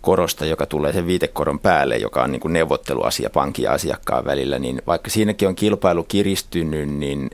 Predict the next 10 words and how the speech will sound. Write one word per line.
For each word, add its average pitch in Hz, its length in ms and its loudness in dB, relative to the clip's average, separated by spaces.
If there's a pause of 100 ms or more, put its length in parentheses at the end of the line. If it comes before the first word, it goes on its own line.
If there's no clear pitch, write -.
niin 71 120 -8
kuitenkin 73 460 -2
se 90 100 0
on 78 80 -2
nyt 76 160 -6
ihan 87 160 -2
niin - 100 -10
kuin - 140 -12
terveissä - 540 0
rajoissa. - 580 -2